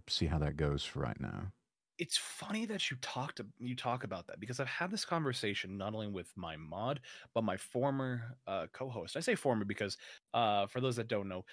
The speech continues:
Speaker 2: the Phantom Fame is, was my wonderful co-host. He had to step away because he's gonna be a father soon. He's having twins.
Speaker 1: Oh,
Speaker 2: And so I wanted
Speaker 1: congratulations.
Speaker 2: Yeah, I love the Phantom Fame. He's so awesome.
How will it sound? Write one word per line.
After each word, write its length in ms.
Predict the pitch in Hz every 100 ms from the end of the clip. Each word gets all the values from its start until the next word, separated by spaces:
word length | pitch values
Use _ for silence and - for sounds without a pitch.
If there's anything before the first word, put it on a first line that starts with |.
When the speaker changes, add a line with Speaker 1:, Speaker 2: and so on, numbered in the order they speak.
| -
Speaker 2:
the 60 | -
Phantom 340 | - 226 165
Fame 260 | 131 110 107
is, 200 | 104 101 -
was 280 | 113 117 110
my 120 | 107
wonderful 540 | 110 139 127 123 117
co-host. 640 | - 107 95 - - - - - _ _
He 80 | 110
had 120 | 107
to 40 | 101
step 300 | - 151 156
away 260 | 113 90
because 320 | 90 90 92
he's 180 | - 101
gonna 140 | 98 95
be 120 | 92
a 40 |
father 540 | - - 247 277 220 160
soon. 260 | - 113
He's 140 | 101 -
having 220 | - -
twins. 600 | - - 196 139 76 -
Speaker 1:
Oh, 280 | 170 208 180 139
Speaker 2:
And 100 | 131
so 80 |
I 40 | 139
wanted 260 | 117 127 120
Speaker 1:
congratulations. 640 | - 101 82 69 - - _ _ _ -
Speaker 2:
Yeah, 500 | 262 294 269 220 175
I 40 | 143
love 220 | 127 110
the 60 | 98
Phantom 200 | 82 80
Fame. 220 | - 67 - - _
He's 160 | 113 107
so 180 | 107
awesome. 400 | 85 71 - -